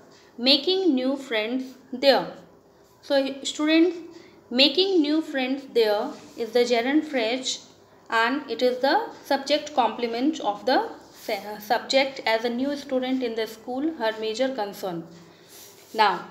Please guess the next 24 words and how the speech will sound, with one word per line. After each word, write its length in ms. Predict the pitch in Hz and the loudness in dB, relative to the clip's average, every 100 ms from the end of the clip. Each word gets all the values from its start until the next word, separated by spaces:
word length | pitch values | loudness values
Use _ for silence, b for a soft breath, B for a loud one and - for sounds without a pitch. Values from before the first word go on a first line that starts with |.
| - | -8
number 320 | 240 247 262 | -6 0 0
I, 380 | 247 247 262 311 320 - - | 2 0 0 -2 -6 -12 -6
the 120 | - | -4
proud 500 | 254 277 277 359 - | 2 6 6 4 0
teacher 580 | 294 269 277 240 226 247 - - _ - | -4 -4 0 0 0 -6 -14 -20 _ -10
saw 440 | - 294 294 285 | 0 6 6 6
her 160 | 254 247 | 2 0
f-, 240 | - - - - | -2 -12 -20 -6
students 680 | - 285 262 233 240 262 - B B B - | -4 -2 0 0 0 -4 -6 B B B 2
performing 680 | 262 262 294 302 339 339 | 2 4 4 6 6 4
on 200 | 277 220 | 0 -2
the 120 | 226 233 | 0 0
stu-, 300 | - 277 - - | 0 -4 -10 -6
stage. 540 | - - 277 190 165 - B B B B - | -4 2 2 2 -2 -8 B B B B -4
Here, 320 | 285 302 320 302 | 2 4 2 2
performing 480 | 240 269 277 359 | 0 4 4 4
on 180 | 381 330 | 6 6
the 100 | 262 | 6
stage 680 | 254 - 220 226 285 - - B B - | 2 -2 -2 -2 -2 -4 -6 B B -2
follows 500 | 254 262 302 359 277 | 2 4 4 2 2
the 100 | 262 | 2
object, 640 | 226 226 233 233 254 - - - | 4 2 2 0 0 -6 -18 -20
her 260 | - 320 302 | 0 2 4
students. 680 | 254 - 214 185 180 - | 2 0 -2 -2 -6 -10